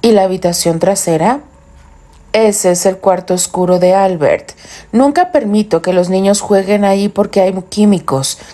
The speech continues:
que pueden ser venenosos y equipo que pueden echar a perder. Lo mantengo cerrado cuando vengo con los niños". "Entonces buscaré por aquí".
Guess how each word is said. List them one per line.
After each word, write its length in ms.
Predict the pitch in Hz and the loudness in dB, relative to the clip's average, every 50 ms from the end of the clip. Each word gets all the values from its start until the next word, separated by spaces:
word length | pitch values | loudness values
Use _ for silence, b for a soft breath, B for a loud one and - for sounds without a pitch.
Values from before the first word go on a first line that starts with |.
| B B _ | B B _
que 100 | - - | -4 -2
pueden 340 | - 190 185 185 190 196 190 | 0 2 2 2 2 0 0
ser 220 | - - 196 190 | 0 -2 0 0
venenosos 800 | 196 202 196 196 190 190 196 202 190 - - 131 120 - - - B B B B B B B B B - | 0 2 2 2 2 2 0 0 0 -4 -6 -8 -8 -8 -10 -14 B B B B B B B B B 0
y 120 | 208 214 | 2 2
equipo 400 | 220 220 214 226 220 220 226 226 | 2 2 -2 -4 -2 -2 -4 -2
que 100 | - 220 | -2 -2
pueden 320 | 220 - 196 202 202 202 | 0 2 2 2 2 2
echar 300 | 208 202 196 - 190 180 | 0 0 0 -2 0 0
a 120 | 190 185 185 | 0 0 0
perder. 440 | - 190 190 214 214 202 180 - - - _ b b b b b b b b b b b b | -2 -2 0 0 0 0 0 -2 -8 -20 _ b b b b b b b b b b b b
Lo 120 | - 196 208 | 0 2 2
mantengo 500 | 208 214 208 208 - 208 214 208 214 226 | 2 0 0 0 0 0 0 0 0 0
cerrado 520 | 220 233 220 190 190 208 208 208 220 220 | 0 -2 0 0 2 0 2 2 0 0
cuando 300 | 220 226 208 196 190 185 | 0 -2 0 0 0 0
vengo 380 | 170 180 185 190 190 190 196 196 | 0 0 0 0 -2 -4 -2 0
con 140 | - 202 185 | 0 0 0
los 200 | 185 180 - 196 | 0 -2 0 2
niños". 580 | 202 208 202 180 147 131 - - - - - _ - _ - - _ - _ B B B B B B B B B B B | 2 2 2 2 0 -2 -4 -6 -8 -10 -12 _ -20 _ -20 -20 _ -20 _ B B B B B B B B B B B
"Entonces 560 | - 233 262 220 269 254 254 240 262 277 254 | -2 -2 0 2 0 0 0 0 -2 -2 -2
buscaré 440 | 226 247 226 - - 233 226 247 262 | -2 -2 -2 0 0 0 0 0 0
por 180 | 262 - 185 160 | 0 0 -2 -2
aquí". 320 | 160 156 - 240 247 - | -2 -2 -4 -6 -6 -6